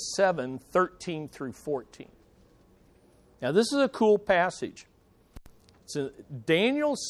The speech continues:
seen a vision. And what you're gonna see in these two verses is you're seeing the ascension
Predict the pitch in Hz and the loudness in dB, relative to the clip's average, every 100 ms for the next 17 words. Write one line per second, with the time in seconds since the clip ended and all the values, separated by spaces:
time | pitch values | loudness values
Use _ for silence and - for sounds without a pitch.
0 | - 233 240 240 - 190 156 208 226 - | -2 0 0 -2 -2 -4 2 4 4 4
1 | - - _ _ _ _ _ _ _ _ | -12 -16 _ _ _ _ _ _ _ _
2 | - 180 156 170 277 269 302 330 302 - | -4 -2 4 8 6 6 2 2 -2 -2
3 | 269 233 170 190 233 - 240 214 175 208 | -2 -2 0 -2 -4 -4 -4 -2 4 4
4 | 208 - 113 104 - _ _ _ - 208 | 4 -4 -10 -10 -16 _ _ _ -2 -2
5 | 160 214 190 - - 262 294 311 285 196 | 0 0 0 -2 -2 0 0 0 0 -2
6 | 196 185 185 170 180 - 233 254 226 - | -4 -4 -8 -4 -4 -2 0 0 0 -6
7 | 160 135 | -6 -8